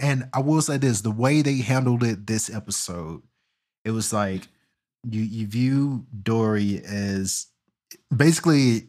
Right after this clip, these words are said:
like, you have, like, a layer of sympathy for Dory because you're like, "Oh, it's messed up. This happened to her, but at the same time, like, the game is the game. This happened to her. Cool."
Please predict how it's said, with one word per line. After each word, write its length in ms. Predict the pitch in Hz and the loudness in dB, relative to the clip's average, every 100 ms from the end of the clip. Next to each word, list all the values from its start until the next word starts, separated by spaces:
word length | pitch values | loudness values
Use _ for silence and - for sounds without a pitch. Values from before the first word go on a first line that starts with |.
| - | 0
like, 240 | 117 107 | 0 2
you 80 | 135 | 2
have, 340 | 127 131 123 123 | 4 4 2 0
like, 180 | 113 | -2
a 60 | 98 | 0
layer 320 | 98 110 113 | 0 0 0
of 60 | 107 | 0
sympathy 380 | - 113 - 104 | -2 -6 -6 -6
for 120 | 104 | -4
Dory 260 | 101 101 101 | -2 0 -2
because 340 | 95 98 101 | -4 -4 -2
you're 100 | 110 | -2
like, 220 | 101 92 | -2 -2
"Oh, 180 | 113 98 | -2 -2
it's 180 | 92 95 | -2 -2
messed 300 | 104 101 - | -2 -2 -2
up. 180 | 202 - | -4 -2
This 160 | 101 - | -2 0
happened 240 | 120 113 | -2 -2
to 120 | - | 0
her, 60 | 110 | 0
but 120 | 101 | -2
at 40 | 92 | -4
the 80 | |
same 240 | 98 104 98 | -4 -2 -2
time, 420 | 107 101 101 98 - - | -2 0 0 -4 -4 -2
like, 200 | 101 - - | -2 -4 -4
the 100 | 113 | 0
game 260 | 113 107 | 2 2
is 100 | 104 101 | 2 0
the 60 | |
game. 360 | 101 104 104 98 | 0 2 2 2
This 140 | 101 | 0
happened 260 | 107 95 90 | 0 0 -2
to 140 | 98 | 0
her. 120 | 98 92 | 0 -2
Cool." 360 | - 104 82 | -2 -2 -4